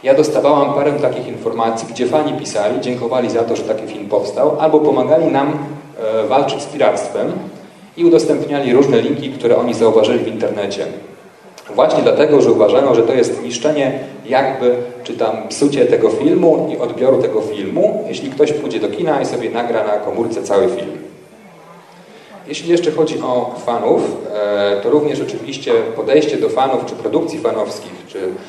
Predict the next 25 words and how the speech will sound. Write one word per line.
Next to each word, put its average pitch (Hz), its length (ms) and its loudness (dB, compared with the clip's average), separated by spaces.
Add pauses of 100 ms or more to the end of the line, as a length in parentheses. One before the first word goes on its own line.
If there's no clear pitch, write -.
(260)
działalności 120 460 -2
fanów 120 280 -2
polegających 113 540 0
na 107 80 -4
przetwarzaniu 123 640 0
danych - 260 -4
tekstów, - 440 -2 (320)
e, - 680 -6
tworzeniu 107 300 -2
pewnych - 320 2
remixów, - 400 -4
zależą 147 340 4
również 139 320 0
do - 100 -6
przynależności 117 600 -4
do 107 60 -4
tego 104 260 -2
wspomnianego 113 540 -2
przeze 110 280 0
mnie 113 200 -6 (420)
świata 120 300 -2
cyfrowego 113 560 2
i 107 80 0
świata 113 380 0
analogowego. 110 720 2